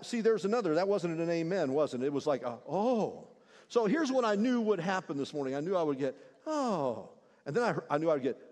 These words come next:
"Oh." Why is it that we respond this way to these stories of generosity?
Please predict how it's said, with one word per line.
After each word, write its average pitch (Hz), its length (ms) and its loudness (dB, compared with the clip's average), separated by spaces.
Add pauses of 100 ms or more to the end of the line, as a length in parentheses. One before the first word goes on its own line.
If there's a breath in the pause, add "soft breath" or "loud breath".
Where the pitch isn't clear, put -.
(200)
"Oh." 214 600 -4 (840 soft breath)
Why 254 380 -2
is 285 220 0
it 233 120 -4
that 196 120 0
we 190 160 -4
respond 170 920 -2
this 139 240 -2
way 139 240 2
to 139 100 -2
these 131 220 -2
stories 170 640 -2
of 120 140 -4
generosity? 135 840 -6